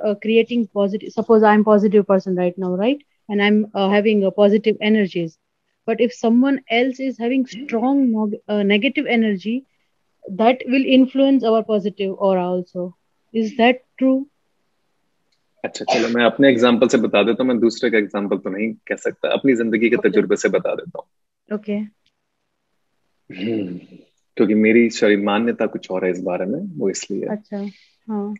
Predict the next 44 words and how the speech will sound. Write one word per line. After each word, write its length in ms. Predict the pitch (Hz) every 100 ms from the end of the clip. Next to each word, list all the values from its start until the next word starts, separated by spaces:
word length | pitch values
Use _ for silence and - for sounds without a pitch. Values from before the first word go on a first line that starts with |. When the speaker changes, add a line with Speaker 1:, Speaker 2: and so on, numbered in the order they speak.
| _ _ _ _ _ -
Speaker 2:
देखो 160 | 139
क्या 180 | 165 170
होता 200 | 139 127
है 60 | 135
ना, 160 | 143 123
जब 260 | - 127 127
हम 280 | 139 139
ये 200 | 113 127
बात 280 | 127 127 127 -
कहते 280 | 113 107 123
हैं 300 | 110 120 120
कि 440 | - 123 120 117 -
कोई 220 | 120 120
अपनी 220 | 117 120
नेगेटिव 380 | 107 101 107 117
एनर्जी 300 | 113 107 101
लेकर 320 | 104 104 113 101
आएगा 380 | 107 107 101
और 140 | 98 98
हमारे 460 | - - 98 98 101
अंदर 220 | 95 92
डाल 280 | 87 90 90
देगा, 400 | - - - - _ _ _ -
करेक्ट? 340 | - 175 175 220
Speaker 1:
हम्म, 180 | 196
हम्म, 320 | 185 208 196 196 _ -
हम्म। 120 | 220
Speaker 2:
तो 80 | 202
इसका 240 | 117 - 135
मतलब 300 | 131 131 117
ये 100 | 123
क्या 200 | 139 127
करेंगे, 340 | 131 127 139
फिर 160 | 139 135
हम 80 |
अपने 220 | 127 127 120
आप 120 | 117
को 100 | 127
हमेशा 280 | 123 117 139
प्रोटेक्ट 400 | - - 110 -
करने 260 | 107 101
की 100 | 101
कोशिश 340 | 101 92 104 -
करेंगे। 520 | - - - _